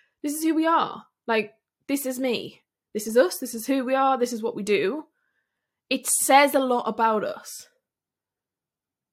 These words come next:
And that is where you've got to get your head round. Do not use it as something to hide behind, which so many people do.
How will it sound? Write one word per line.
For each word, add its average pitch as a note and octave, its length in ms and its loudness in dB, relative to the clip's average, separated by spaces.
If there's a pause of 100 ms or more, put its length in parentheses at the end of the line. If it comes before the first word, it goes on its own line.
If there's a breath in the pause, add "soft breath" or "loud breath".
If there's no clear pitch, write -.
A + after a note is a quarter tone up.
(120)
And A3+ 320 4
that C4+ 220 6
is C4 200 -2
where A#3+ 200 4
you've A#3 240 -2
got A#3+ 120 4
to A#3 60 4
get A#3 160 0
your G#3+ 100 -2
head G#3 220 -4
round. D#3+ 320 -4
Do B3+ 180 -2
not C#4 300 0
use C#4 320 2
it A#3+ 100 0
as A3 100 -2
something A3+ 240 -4
to A#3 80 -8
hide A3+ 420 -2
behind, F3 540 -10 (640)
which C4+ 180 0
so C#4+ 360 4
many C#4 200 0
people B3 360 -2
do. A3 480 0